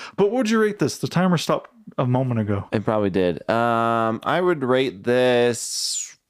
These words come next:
Speaker 2: an eight. It's a solid movie. It does its thing. Honestly, I think that what we kind of talked about today is, like, what mostly is, I think that's the more, like, interesting thing when you kind of go and try to, like,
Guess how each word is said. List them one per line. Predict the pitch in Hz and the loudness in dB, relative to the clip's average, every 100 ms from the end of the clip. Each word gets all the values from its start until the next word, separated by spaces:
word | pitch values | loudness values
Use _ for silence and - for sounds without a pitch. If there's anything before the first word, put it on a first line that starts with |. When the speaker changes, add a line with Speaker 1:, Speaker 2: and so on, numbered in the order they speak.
| - - | -12 -6
Speaker 2:
an | 107 - | -6 -2
eight. | 90 85 - - _ _ _ _ _ _ _ _ _ _ - | -2 -2 -8 -18 _ _ _ _ _ _ _ _ _ _ -6
It's | 135 | -2
a | 160 | 0
solid | - 135 143 120 | 2 2 2 0
movie. | 120 113 123 120 | 0 0 0 0
It | 104 104 | -2 0
does | 127 120 | 0 0
its | 117 - | -4 -2
thing. | 120 120 - - | 0 0 -4 -2
Honestly, | 143 208 233 214 214 190 _ _ _ _ | 0 2 0 0 0 -2 _ _ _ _
I | 131 | -4
think | 139 180 170 - _ | 0 -2 -2 -8 _
that | 120 117 123 131 - _ | -4 -2 0 -4 -10 _
what | 113 120 | -4 -2
we | 120 | -2
kind | 117 110 | -4 -4
of | 101 | -2
talked | 104 98 | -4 -2
about | 104 90 | -2 0
today | 98 | -2
is, | - 101 - | 0 -2 -2
like, | 90 - | -4 0
what | 95 85 - | -2 -2 -4
mostly | 92 92 95 113 131 160 165 170 - _ _ | -2 0 2 0 -2 0 0 0 -6 _ _
is, | - 117 | -2 0
I | 120 | 0
think | 113 123 | 0 -4
that's | 107 107 - | -2 -4 -4
the | - 107 | -4 -2
more, | 101 104 104 | 0 0 0
like, | 95 90 | -2 -4
interesting | - 98 107 - 110 | -4 -4 -4 -6 -4
thing | 120 117 | -2 0
when | 95 | 0
you | 90 | -2
kind | 87 87 | -2 -4
of | 85 | -2
go | 95 92 95 95 | -2 0 0 0
and | 85 | -2
try | - 95 | -4 -2
to, | 95 | 0
like, | 87 90 - | 0 0 -4